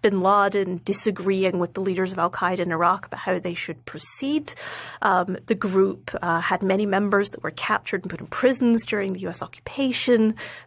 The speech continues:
got friendly with lots of former, uh, Ba'athist officers that had worked under Saddam Hussein. Um,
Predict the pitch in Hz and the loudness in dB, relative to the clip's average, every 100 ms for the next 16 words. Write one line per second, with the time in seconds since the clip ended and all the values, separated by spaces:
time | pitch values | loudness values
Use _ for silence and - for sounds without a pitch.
0 | 185 190 185 - - 175 202 190 196 175 | 0 2 2 0 -2 0 0 -2 -2 -2
1 | 185 175 165 - 180 170 - 180 175 180 | -2 0 0 0 -4 -4 -4 0 0 2
2 | 175 170 165 156 156 160 170 - - 180 | 0 0 0 -2 0 2 2 0 -2 -2
3 | - - 196 196 226 226 226 220 165 160 | 0 0 0 0 0 2 2 0 -4 -2
4 | 175 - - 180 170 - 165 170 - - | -4 -6 -4 -2 -2 -4 -6 -6 -6 -4
5 | 202 214 247 240 247 - - - - - | 0 2 4 4 0 -6 -14 -14 -8 0
6 | 190 196 | 2 2